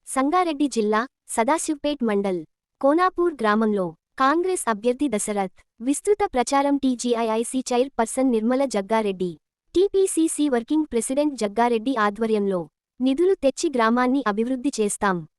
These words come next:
రాష్ట్ర వైద్య ఆరోగ్య శాఖ మంత్రి దామోదర సింహ సహకారంతో మరి నేను ఎదురు తెచ్చి గ్రామాన్ని అభివృద్ధి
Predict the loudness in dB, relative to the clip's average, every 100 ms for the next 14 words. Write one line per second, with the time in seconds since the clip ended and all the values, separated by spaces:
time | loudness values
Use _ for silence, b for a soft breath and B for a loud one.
0 | _ _ 0 0 0 -2 0 0 0 -2
1 | 0 2 2 0 0 0 0 0 0 0
2 | -2 0 2 2 2 0 -2 -4 -2 -4
3 | -4 _ _ -8 -2 -2 2 2 2 2
4 | 2 2 2 2 2 2 2 0 0 0
5 | 0 0 -2 0 2 2 2 0 -2 -2
6 | -2 -2 -2